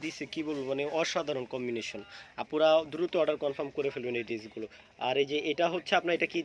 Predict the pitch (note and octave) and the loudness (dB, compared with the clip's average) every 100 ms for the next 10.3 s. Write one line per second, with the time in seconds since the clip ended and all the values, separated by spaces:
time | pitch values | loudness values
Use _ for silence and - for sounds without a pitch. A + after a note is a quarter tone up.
0 | B2+ - - F3+ F3 E3 - - D3 - | -6 -16 -12 -10 -10 -14 -10 -2 2 4
1 | E3 D#3+ A2 D3+ C3 D3 E3 E3 G3+ - | 4 0 -2 -6 -6 -2 -2 2 0 4
2 | F3 F3 F#3+ F3 D3+ D3+ E3 G#3 - - | 2 2 0 -2 0 0 0 -4 -8 -20
3 | - - - B2 C#3+ C#3+ C#3 E3 C3+ E3 | -20 -20 -16 -2 0 2 2 2 2 4
4 | F3+ G3 F#3 - F#3+ F3 F3 F3+ F3+ - | 4 4 0 2 2 4 6 8 8 6
5 | - - E3 - F#3 F3+ E3 D#3 D#3 - | 0 2 2 4 0 2 0 -4 -6 -6
6 | E3 E3 - C#3+ E3+ - - - D3 D3 | -4 -4 -2 0 0 -2 -18 -4 0 2
7 | D3 D3+ - D3 D#3+ - D#3 D#3 D#3+ E3 | 0 0 2 2 2 -2 -2 0 0 2
8 | D#3+ D3 C#3+ D3 C#3 - C#3+ C#3 C#3+ C3 | 2 2 0 0 -2 -2 -6 -6 -6 -4
9 | C3+ C3+ C#3 - - D#3+ - - - - | -4 -4 -6 -8 -10 -12 -16 -18 -18 -12
10 | - C#3 | -6 -4